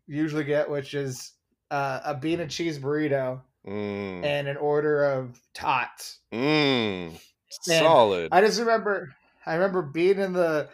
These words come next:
Speaker 1: passenger seat, uh, as we're riding to the Muchas Gracias, I fall asleep. My buddy wakes me up when we're in the drive-thru.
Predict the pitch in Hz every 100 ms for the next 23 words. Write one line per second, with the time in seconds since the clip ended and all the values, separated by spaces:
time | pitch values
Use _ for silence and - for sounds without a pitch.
0 | - - - 175 185 165 165 - 151 151
1 | 151 _ _ _ _ _ _ _ _ -
2 | 147 147 156 170 165 175 143 170 160 170
3 | 170 160 160 151 147 156 147 139 151 151
4 | 139 143 135 - 139 160 156 135 160 156
5 | 139 - _ _ _ _ _ _ _ _
6 | _ _ _ 165 143 165 170 156 160 -
7 | 147 156 147 151 143 151 151 135 143 143
8 | 135 131 127 127